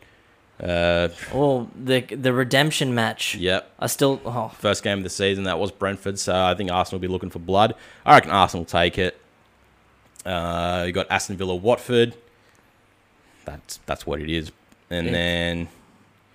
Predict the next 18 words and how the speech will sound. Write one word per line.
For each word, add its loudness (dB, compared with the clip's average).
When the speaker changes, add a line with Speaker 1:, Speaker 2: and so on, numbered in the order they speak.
Speaker 1:
uh, 0
Brighton 2
versus -4
Burnley. 2
Speaker 2:
Brighton's -4
back -6
again. -6
Speaker 1:
Brighton -14
back -16
Speaker 2:
Is -6
it 2
Speaker 1:
again. 4
Speaker 2:
ano-, -10
another 2
double 4
week, -2
is -6
it? -4